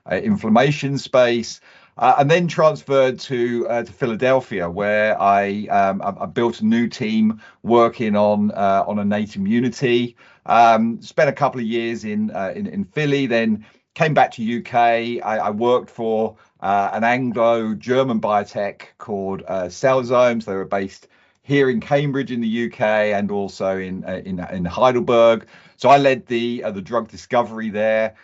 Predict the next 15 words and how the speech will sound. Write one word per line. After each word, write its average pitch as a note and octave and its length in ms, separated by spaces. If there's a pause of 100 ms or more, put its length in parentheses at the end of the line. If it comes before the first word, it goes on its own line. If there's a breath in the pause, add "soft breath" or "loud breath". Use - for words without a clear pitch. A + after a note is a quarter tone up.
(100)
actually C#3 340
until A2+ 280
exit G2 540
to, G2+ 400
uh, G2+ 240
to F2 180
G A2+ 180
S F#2+ 140
K, G2 420
ironically. G2 680
So, G2 480
uh, F#2 520
I G2 320
ended G2+ 280
up, G2+ 220